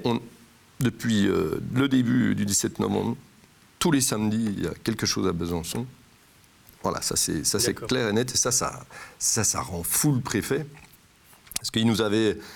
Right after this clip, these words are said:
Speaker 1: il y avait un seul, euh, rond-point qui était soi-disant autorisé.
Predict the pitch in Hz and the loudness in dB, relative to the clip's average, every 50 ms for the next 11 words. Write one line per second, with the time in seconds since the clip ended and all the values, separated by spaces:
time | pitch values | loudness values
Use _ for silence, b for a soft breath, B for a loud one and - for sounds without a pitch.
0 | B B B B - 110 113 123 131 127 - 196 202 196 170 - - 170 160 147 | B B B B -4 -2 -2 -2 -2 -2 -2 -2 0 2 2 2 2 2 4 4
1 | 127 117 110 107 101 101 98 95 87 92 117 120 110 - 123 123 120 117 113 107 | 4 4 4 4 4 4 4 2 2 2 0 0 0 0 0 0 0 0 0 0
2 | 92 90 87 - - 87 - - 98 95 90 - - 95 98 98 98 98 95 95 | 0 -2 -2 -4 -6 -6 -4 -4 -2 -2 -4 -4 -6 -6 -4 -2 -2 0 0 -2
3 | 92 92 104 95 92 95 92 104 123 139 151 | -2 -2 -2 -2 0 0 0 2 2 2 0